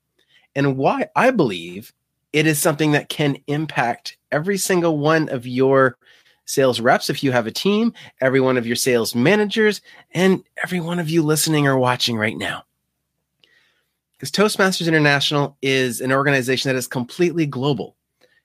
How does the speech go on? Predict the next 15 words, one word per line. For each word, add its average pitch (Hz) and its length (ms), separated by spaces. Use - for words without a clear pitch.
And 123 180
so 165 80
what 156 140
I 160 40
mean 185 200
by 170 80
global 143 400
is, 127 180
I 202 220
mean, 127 420
there 151 580
is 117 460
three 214 400
hundred 147 520
and 127 400